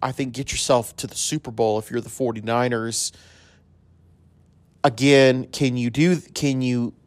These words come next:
win, can you win with Brock Purdy as your quarterback? You know, he's not, and I'm not dumping on Brock Purdy. He, he could be an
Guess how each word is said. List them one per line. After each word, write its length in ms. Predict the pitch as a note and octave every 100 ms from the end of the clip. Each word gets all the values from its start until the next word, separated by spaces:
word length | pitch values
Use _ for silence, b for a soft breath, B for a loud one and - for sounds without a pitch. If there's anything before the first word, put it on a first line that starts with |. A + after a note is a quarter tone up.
| _ C#3+ B2
win, 380 | C#3+ E3 D#3+ C#3 -
can 180 | D3 C3+
you 160 | C#3
win 720 | B2+ C#3+ G3 E3 C3+ B2+ B2 b b b b b b b _ _ _ _ _ _ _ _ _ _ _ - _ -
with 540 | D3+ D3 C#3 C3 -
Brock 400 | C3 C#3 C3+ -
Purdy 600 | - D#3+ E3 B2+ A#2+ A#2 -
as 360 | B2+ B2+ B2 A2+
your 140 | A#2+ G#2+
quarterback? 640 | C3+ B2 A#2 C#2 G1+ -
You 60 | A#2+
know, 60 |
he's 200 | A2+ B2
not, 160 | D3+ -
and 100 | - B B C#3+
I'm 120 | E3+
not 240 | F#3 - - - _ _ _ _ -
dumping 340 | - D3+ D#3 B2+
on 160 | A#2
Brock 240 | A#2+ G#2+ -
Purdy. 320 | E3+ C3+ A2
He, 240 | F#2 B2+
he 80 | E3+
could 300 | - G3+ E3+
be 160 | C#3 B2
an 160 | A2